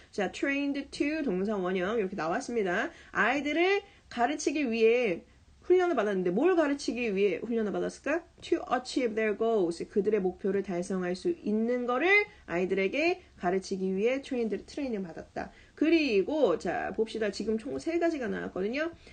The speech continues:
A, B, C를 얘기를 할 때는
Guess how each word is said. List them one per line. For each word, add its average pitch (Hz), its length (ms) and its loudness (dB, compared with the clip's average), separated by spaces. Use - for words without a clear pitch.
A, 285 500 0
B, 339 420 6
C를 349 420 4
얘기를 233 300 2
할 233 140 -2
때는 233 500 -2